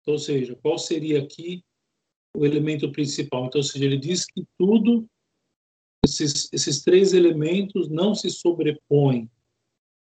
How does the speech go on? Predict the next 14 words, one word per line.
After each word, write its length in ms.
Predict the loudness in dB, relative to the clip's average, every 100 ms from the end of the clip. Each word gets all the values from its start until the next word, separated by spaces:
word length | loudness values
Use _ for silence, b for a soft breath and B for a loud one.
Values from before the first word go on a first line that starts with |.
| _ -6
mas 280 | -2 2
eles 340 | 4 4 2 0
compenetram-se, 1200 | -2 0 2 2 2 0 -2 -4 -8 -8 -14 -18
coordenam-se, 1040 | -4 -2 0 2 8 8 8 0 -6 -10 -16 _ _ _ _ _ _ _ -6
se 120 | -4
subordinam, 1400 | -6 -6 -6 4 6 6 2 -6 -4 -2 -2 -2 -6 -8 _ _ _ _ _ _
subordinam-se 920 | _ -6 -2 0 -2 -4 -4 -6 -10 -12
uns 540 | -8 -10 -12 -6 0
aos 240 | 0 0
outros. 160 | -6 -8 _ _ _ _ _ _ _ _ _ -20 -20 _ _
Mas, 180 | 0 4
ao 100 | 6
mesmo 340 | 6 4 2 0
tempo 400 | 2 2 2